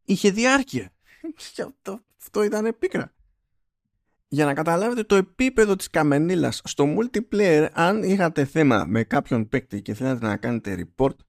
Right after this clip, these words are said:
στη φόρμα του report είχε ένα πεδίο που έλεγε optional details. Και τα optional details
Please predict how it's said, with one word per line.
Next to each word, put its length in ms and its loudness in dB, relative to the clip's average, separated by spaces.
στη 200 -2
φόρμα 360 2
του 140 -4
report 420 0
είχε 360 0
ένα 420 2
πεδίο 600 -2
που 100 -4
έλεγε 420 0
optional 580 2
details. 560 -4
Και 160 2
τα 360 4
optional 420 0
details 460 0